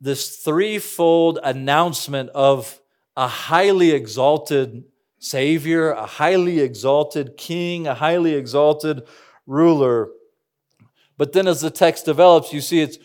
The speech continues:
one who would save through suffering as our substitute. Right, so the portion of Scripture that Jesus quotes is actually found at the end of Isaiah fifty-three. It's there in verse twelve.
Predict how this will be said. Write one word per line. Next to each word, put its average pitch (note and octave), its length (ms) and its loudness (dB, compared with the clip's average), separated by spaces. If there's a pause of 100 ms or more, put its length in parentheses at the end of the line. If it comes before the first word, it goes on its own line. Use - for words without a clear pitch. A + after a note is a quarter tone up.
(120)
one E3+ 260 -2
who E3+ 160 0
would D3 220 0
save E3 680 -2
through D#3 580 -2
suffering B2 840 -8 (1000)
as C3+ 580 -2 (100)
our A2+ 460 -2 (400)
substitute. A2 720 -10 (1120)
Right, B2+ 120 -14
so C3+ 100 -12
the C#3+ 80 -2
portion F#3+ 540 0
of D3+ 100 -4
Scripture E3 420 -4
that C3 120 -2
Jesus B2+ 320 -6
quotes B2+ 340 0
is A#2+ 100 -8
actually C3+ 300 -2
found B2 320 -4
at A2+ 120 -2
the A#2 200 -14
end D#3 260 0
of A#2 220 0 (180)
Isaiah A#2+ 300 -2
fifty-three. A2+ 460 -12
It's G#2+ 140 -12
there B2+ 200 -2
in A#2+ 80 -6
verse A2 220 -6
twelve. F#2+ 500 -6